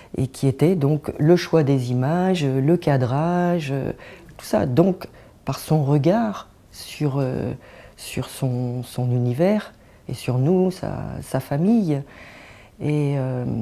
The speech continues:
ce qui m'a amené, du reste, euh, à, à, après l'école de cinéma, à,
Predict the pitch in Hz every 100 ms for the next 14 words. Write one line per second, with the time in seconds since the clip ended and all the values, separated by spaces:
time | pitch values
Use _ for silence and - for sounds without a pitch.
0 | 110 110 120 - - - - - - 165
1 | 165 156 147 156 208 226 165 151 180 196
2 | - - 147 147 143 143 143 - - -
3 | - - 139 139 131 90 78 71 - -
4 | - - - - - - - - - -
5 | - 143 131 131 - - 151 - 170 156
6 | - 175 156 143 - 143 139 151 151 151
7 | 208 - 135 135 135